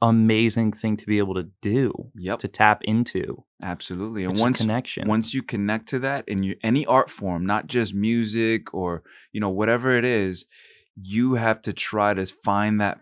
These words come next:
Speaker 2: feeling in everything that you do. And you don't necessarily have to be successful at it, but you have to at least be on the journey of that truth, man,
Speaker 1: Mm-hmm.
Speaker 2: because that's everything.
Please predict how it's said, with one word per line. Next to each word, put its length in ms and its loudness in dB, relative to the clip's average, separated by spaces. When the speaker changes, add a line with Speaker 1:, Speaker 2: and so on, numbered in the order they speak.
Speaker 2:
feeling 320 -2
in 100 -2
everything 420 -4
that 220 -8
you 60 -10
do. 240 -8
And 80 -4
you 60 -4
don't 160 -4
necessarily 480 -2
have 120 -2
to 80 -14
be 240 -6
successful 760 -6
at 140 -6
it, 160 -8
but 160 -6
you 180 -8
have 340 0
to 100 -4
at 180 -6
least 380 -4
be 100 -8
on 120 -6
the 60 -8
journey 400 -6
of 120 -10
that 200 -6
truth, 460 -10
man, 220 -20
Speaker 1:
Mm-hmm. 100 0
Speaker 2:
because 180 -4
that's 260 -2
everything. 520 -12